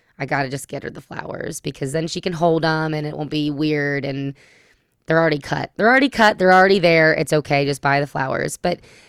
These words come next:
truly, like, that is something I struggle with, is I don't wanna just buy the momentary gift,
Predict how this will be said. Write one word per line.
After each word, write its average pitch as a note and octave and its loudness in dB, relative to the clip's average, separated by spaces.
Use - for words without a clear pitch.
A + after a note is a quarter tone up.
truly, A#3 0
like, F3 -2
that A3 -4
is F#3 0
something E3 -4
I E3 -2
struggle D3 -4
with, C#3+ -4
is D3+ -2
I D#3 0
don't G3 -2
wanna F#3 0
just D#3 -8
buy E3+ 0
the E3 0
momentary D#3 -2
gift, G3 0